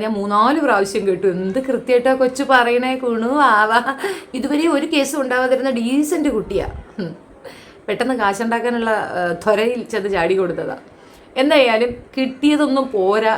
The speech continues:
എന്നുള്ളതാണ് സത്യം. ഇവൻ്റെ മുഖം ഇവൻ കാണിച്ച സ്ഥിതിക്ക് ഇവനെ ഐഡന്റിഫൈ ചെയ്യുകയാണ് വേണ്ടത്. ഇവൻ പറയുന്നത് ശുദ്ധ അസംബന്ധമാണെന്ന് മനസ്സിലാക്കാൻ കോമൺ സെൻസ്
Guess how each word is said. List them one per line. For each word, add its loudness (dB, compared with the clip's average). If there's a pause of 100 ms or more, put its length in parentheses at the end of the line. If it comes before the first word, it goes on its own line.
(120)
എന്നുള്ളതാണ് 0 (440)
സത്യം. -8 (260)
ഇവൻ്റെ -4
മുഖം 4
ഇവൻ 2
കാണിച്ച 0
സ്ഥിതിക്ക് -2 (220)
ഇവനെ -2 (120)
ഐഡന്റിഫൈ 2 (100)
ചെയ്യുകയാണ് -2
വേണ്ടത്. -8 (380)
ഇവൻ 0
പറയുന്നത് 0 (100)
ശുദ്ധ -6 (140)
അസംബന്ധമാണെന്ന് -2
മനസ്സിലാക്കാൻ -4
കോമൺ 2
സെൻസ് -4